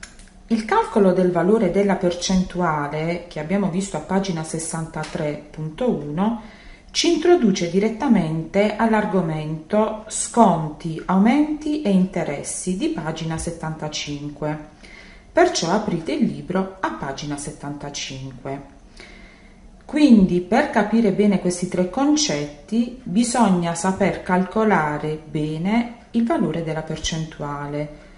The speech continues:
e sono sicura che voi sappiate farlo. A pagina settantacinque cerchiate, sottolineate, scrivete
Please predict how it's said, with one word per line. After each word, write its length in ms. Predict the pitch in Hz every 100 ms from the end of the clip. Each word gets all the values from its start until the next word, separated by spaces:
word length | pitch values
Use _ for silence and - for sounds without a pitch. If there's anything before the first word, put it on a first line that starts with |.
| - - - -
e 60 |
sono 320 | - 190 170 175
sicura 500 | 240 233 160 160 160
che 140 | 190
voi 260 | 151 147 151
sappiate 500 | 175 165 135 135 135
farlo. 800 | - - - 143 - - - - - - - - - - - - - -
A 100 | -
pagina 420 | - 392 247 190
settantacinque 1400 | - 160 180 190 175 160 - 139 139 139 190 233 - - - -
cerchiate, 1120 | - 220 226 196 160 151 156 208 226 233 -
sottolineate, 1300 | - - 202 196 180 175 170 160 151 147 - 208 233
scrivete 1120 | - - - 349 170 151 156 - 220 233 -